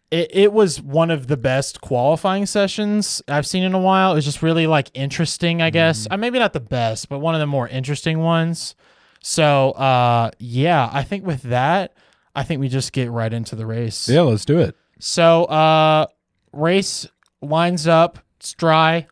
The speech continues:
Speaker 1: looking like it's about to rain, though.
Speaker 2: <laughs>
Speaker 1: Everybody's on softs except for Lewis for some reason. He was on mediums.
Speaker 2: Hmm.
Speaker 1: Race starts. It starts pouring immediately.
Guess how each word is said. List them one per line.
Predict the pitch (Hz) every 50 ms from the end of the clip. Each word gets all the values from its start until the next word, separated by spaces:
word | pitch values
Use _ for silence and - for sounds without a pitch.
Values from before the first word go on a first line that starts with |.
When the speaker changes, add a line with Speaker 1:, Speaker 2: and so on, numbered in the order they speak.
| _
Speaker 1:
looking | 156 156 - 165
like | 160 160 151
it's | 156 143
about | 143 151 147
to | 143 143
rain, | 143 151 147 143 143 139
though. | 135 131 127 127 139 135 - - - -
Speaker 2:
<laughs> | - 123 - -
Speaker 1:
Everybody's | 151 156 156 170 170 165 143
on | 175 175 170 156
softs | - - 170 156 151 156 160 147 - -
except | 147 - - 160 - -
for | 160
Lewis | 131 143 143 143 147 147 - -
for | - 139
some | - - 151 139 135 131
reason. | 127 120 117 113 120 117 131 139 156 226 -
He | - 143
was | 123 127 127
on | 135 139 139 135
mediums. | 135 127 117 117 113 113 113 127 123 - - - - _ _ _ _ _ _ _ -
Speaker 2:
Hmm. | - 165
Speaker 1:
Race | 185 202 202 -
starts. | - - 196 185 185 185 180 175 - - - - - _ _ _ _ _ _ _
It | 160 156 151
starts | - - - 185 175 175 170 -
pouring | - - - 165 170 170 170 165
immediately. | 156 147 143 151 147 143 135 123 117 113 113 113 107 110 113 110